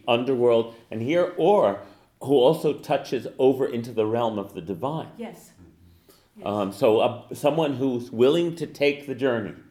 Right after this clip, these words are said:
Speaker 2: Right.
Speaker 1: That would be someone who's willing to take the journey and, and be, you know, when,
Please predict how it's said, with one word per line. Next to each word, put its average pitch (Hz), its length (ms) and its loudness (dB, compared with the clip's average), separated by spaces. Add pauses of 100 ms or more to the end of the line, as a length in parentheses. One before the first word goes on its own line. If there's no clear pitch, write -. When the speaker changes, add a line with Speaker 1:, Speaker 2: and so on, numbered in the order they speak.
(120)
Speaker 2:
Right. - 220 -20 (520)
Speaker 1:
That 139 280 4
would 147 140 -2
be 110 500 0
someone 135 220 -2
who's 110 100 -4
willing 160 240 0
to - 100 -14
take 151 220 -8
the 151 60 -8
journey 95 380 -6 (420)
and, 95 260 -2 (180)
and 101 280 -6
be, 123 440 -4 (680)
you 120 100 -4
know, 123 320 2 (380)
when, 113 580 0